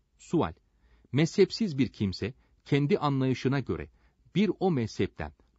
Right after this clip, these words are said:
bir bu mezhepten alarak ibadet etse, ehlü sünnet itikadına aykırı hiçbir itikadı da olmasa,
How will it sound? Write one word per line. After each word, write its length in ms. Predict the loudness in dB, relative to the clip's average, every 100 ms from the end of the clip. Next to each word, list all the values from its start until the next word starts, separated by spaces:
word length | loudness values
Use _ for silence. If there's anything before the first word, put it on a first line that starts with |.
| 0
bir 260 | 2 2 2
bu 120 | 0
mezhepten 580 | 0 0 -4 -2 -4 -2
alarak 400 | -2 -2 -4 -6 -8
ibadet 500 | -2 0 2 0 -2
etse, 340 | -8 -10 -12 _ _ _ _ _
ehlü 220 | 0 0
sünnet 360 | 0 0 0 0
itikadına 720 | -2 0 -2 -2 -2 -2 -2 0
aykırı 380 | 0 0 -2 0
hiçbir 400 | -2 -4 -6 0
itikadı 600 | -2 -2 -6 -4 -2 -2
da 80 | -4
olmasa, 560 | 0 0 0 -4 -10